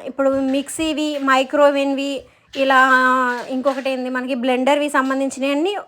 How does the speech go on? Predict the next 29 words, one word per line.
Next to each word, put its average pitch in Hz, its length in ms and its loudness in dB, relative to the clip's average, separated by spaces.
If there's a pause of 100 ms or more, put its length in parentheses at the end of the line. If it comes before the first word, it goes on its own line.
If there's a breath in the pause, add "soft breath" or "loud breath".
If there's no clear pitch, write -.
ఒక 285 120 2 (460)
చోట 277 160 4
అనమాట. 247 320 0
ఆ 240 60 4
పైన 269 340 2
ర్యాక్స్‌లో 262 420 0
ప్లాస్టిక్ 269 520 2
అన్నీ 262 200 -2
ఒక 247 140 -2 (120)
చోట, 240 200 -4 (460 loud breath)
డైలీ 320 440 6
యూజ్ 311 300 0
చేసే 311 200 2
స్టీల్ 294 380 -4
సామాన్లంతా 269 640 2
ఒక 262 300 -2
చోట, 247 200 0
గ్రాసరీస్ 254 640 2
అన్నీ 254 220 -2
ఒక 254 340 -2
చోట, 233 220 0 (460 loud breath)
అల్యూమినియం 294 540 2
అప్పుడో 277 260 4
ఇప్పుడో 269 240 2
వాడేవి 262 480 4
అవి 254 260 0
ఒక 262 160 0 (100)
చోట, 247 160 0
ఇట్లా 330 540 4